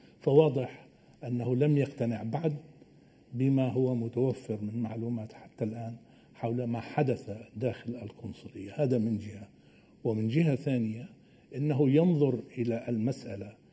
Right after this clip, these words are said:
ليس، ليست كحادث جنائي أو حادث، آه، عرضي تم في القنصلية، ولكن أعتقد هو، آه،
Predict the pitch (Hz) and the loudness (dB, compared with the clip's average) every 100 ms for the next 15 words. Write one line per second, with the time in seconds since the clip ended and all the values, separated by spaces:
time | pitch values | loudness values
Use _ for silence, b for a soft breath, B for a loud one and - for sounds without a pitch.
0 | b b b 127 147 160 - - 143 127 | b b b 2 4 4 0 -8 -6 -6
1 | 120 127 123 117 147 156 - 139 - 117 | -6 -10 -10 2 4 4 0 -4 -2 -2
2 | 117 - - - - 151 147 143 131 - | -2 -8 -16 -12 -4 -2 0 0 -2 -6
3 | - - b b b b b 110 123 131 | -20 -20 b b b b b -2 2 4
4 | 135 143 - 110 127 117 104 - 143 127 | 4 2 0 -4 -4 -6 -8 -8 -4 -2
5 | 120 113 - - - 131 117 113 - B | -2 -4 -8 -20 -6 -4 -4 -8 -12 B
6 | B B B - 117 113 - 110 110 147 | B B B -10 -10 -10 -14 -10 0 4
7 | 143 117 120 110 - 139 127 120 113 110 | 4 4 0 -2 -2 0 0 -2 -4 -8
8 | - 127 123 - 107 - 107 101 - 139 | -4 -2 -2 -4 -10 -8 -10 -4 0 2
9 | 127 107 - b b b b - 117 127 | 2 -2 -12 b b b b 2 4 4
10 | - 160 147 139 - 151 - 151 - 135 | 4 2 2 -2 -6 -6 0 0 2 -2
11 | 120 - b b b b - 156 151 147 | -4 -12 b b b b -2 6 6 6
12 | 131 - - 131 131 - 143 | 2 -2 -4 -2 -4 -6 -10